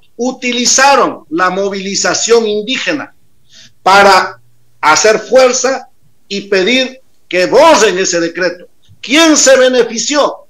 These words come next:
de esa derogatoria? En primer lugar, se beneficiaron las empresas Petrochina, Petrooriental, en fin, todas ellas. Todas esas empresas petroleras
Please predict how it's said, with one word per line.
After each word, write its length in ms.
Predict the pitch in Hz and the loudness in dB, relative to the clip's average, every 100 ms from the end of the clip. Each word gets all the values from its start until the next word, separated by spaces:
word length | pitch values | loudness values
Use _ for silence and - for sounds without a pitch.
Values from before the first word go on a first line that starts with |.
| _ | _
de 220 | 175 226 | 0 0
esa 200 | 254 226 | 2 2
derogatoria? 840 | 233 226 226 214 208 262 196 113 _ _ _ _ | 2 2 2 0 2 0 0 -8 _ _ _ _
En 220 | - 185 175 | -6 -6 -2
primer 340 | 196 214 240 | -2 0 2
lugar, 400 | 254 247 240 240 | 0 2 2 2
se 120 | 233 | 0
beneficiaron 840 | 240 233 233 240 - 269 240 233 - _ _ | 0 0 -2 -4 -2 0 0 -2 -8 _ _
las 280 | 135 180 202 | -4 -2 0
empresas 640 | 220 214 233 226 226 - - | -2 2 0 2 -2 -4 -6
Petrochina, 920 | 170 175 180 180 277 262 233 220 - | -6 -4 -6 -2 -2 -2 0 -2 -2
Petrooriental, 1000 | 185 180 180 180 190 185 254 247 254 254 - | -6 -4 -4 -2 -4 -2 2 2 2 -2 -12
en 160 | 156 156 | -8 -6
fin, 200 | 226 220 | -6 -2
todas 300 | 233 226 214 | 2 2 4
ellas. 460 | 254 208 117 - _ _ | 2 0 -8 -14 _ _
Todas 300 | 175 226 214 | -6 -2 0
esas 260 | 226 220 202 | 0 0 -4
empresas 420 | 208 226 233 233 | -2 -2 0 -2
petroleras 560 | 233 226 240 247 226 | -4 -4 0 0 0